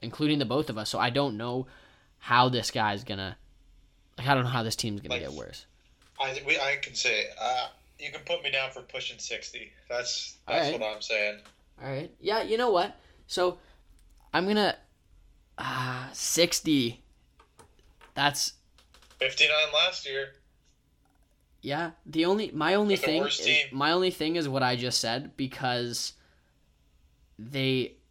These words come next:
Speaker 1: like, they might, they might not have solid rotations throughout, so they might not be consistent, and players might not necessarily be totally,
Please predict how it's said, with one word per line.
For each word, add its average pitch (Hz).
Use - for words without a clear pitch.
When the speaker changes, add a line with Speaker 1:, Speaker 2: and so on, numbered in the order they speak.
Speaker 1:
like, 131
they 143
might, 135
they 123
might 135
not 123
have 123
solid 123
rotations 120
throughout, 113
so -
they 120
might 131
not 123
be 127
consistent, 127
and 120
players 120
might 123
not 127
necessarily 120
be 110
totally, 113